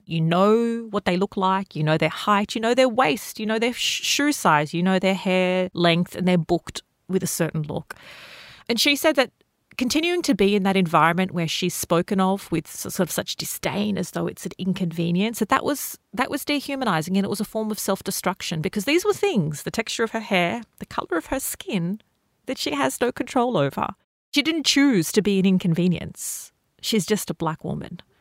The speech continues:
and a woman who, she says, should be made to feel proud of her, her beauty, her art and her skills, and not dehumanised.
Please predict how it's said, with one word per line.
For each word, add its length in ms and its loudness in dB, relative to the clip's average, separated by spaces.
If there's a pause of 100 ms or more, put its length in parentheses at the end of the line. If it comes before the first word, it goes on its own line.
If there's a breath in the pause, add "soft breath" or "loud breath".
(420)
and 140 0
a 40 -4
woman 240 -2
who, 640 0
she 200 -2
says, 300 -6
should 220 -2
be 340 -2 (240)
made 200 -2
to 100 -6
feel 180 -6
proud 640 -4 (480)
of 160 -8
her, 400 -6
her 140 -6
beauty, 400 -4
her 180 -6
art 300 -6
and 120 -10
her 120 -8
skills, 640 -10 (400)
and 120 0
not 160 -4
dehumanised. 760 -8